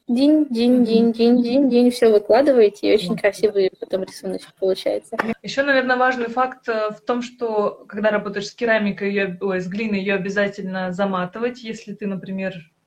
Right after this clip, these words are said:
Speaker 2: э, там, отошёл. Ну, это, наверное, всё у вас в инструкции написано, чтобы она не
Speaker 1: М,
Speaker 2: засыхала.
Speaker 1: ну, в инструкции, да, написано, чтобы она не засыхала, что если,
Speaker 2: Мгм.
Speaker 1: что делать, если она всё-таки засохнет, как её размочить.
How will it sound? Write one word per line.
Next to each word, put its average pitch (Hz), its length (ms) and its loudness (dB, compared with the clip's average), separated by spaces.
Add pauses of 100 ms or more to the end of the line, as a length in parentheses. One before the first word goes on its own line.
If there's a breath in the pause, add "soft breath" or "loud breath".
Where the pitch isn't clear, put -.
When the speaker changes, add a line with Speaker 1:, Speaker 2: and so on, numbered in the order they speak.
(180)
Speaker 2:
э, 180 40 -16 (300)
там, 160 180 -14
отошёл. 247 600 -2 (560)
Ну, 247 100 -4
это, 247 100 -4
наверное, 254 340 2
всё 247 160 -2
у - 20 0
вас 220 160 -6
в 226 60 -8
инструкции 202 580 -8
написано, 190 760 -10 (240)
чтобы 196 300 -4
она 220 140 0
не 208 220 -2
Speaker 1:
М, 285 60 6
Speaker 2:
засыхала. 202 640 0
Speaker 1:
ну, 285 160 -2
в 262 100 2
инструкции, 262 420 2
да, 233 160 4
написано, 208 420 -4
чтобы 196 280 2
она 196 140 2
не 196 200 0
засыхала, 247 720 4
что - 280 0
если, 214 400 2
Speaker 2:
Мгм. - 60 -2
Speaker 1:
что 226 220 2
делать, 190 400 4
если 202 220 -2
она 190 140 2
всё-таки 190 380 -6
засохнет, 277 560 2
как 202 240 -10
её 196 140 -18
размочить. 202 640 -2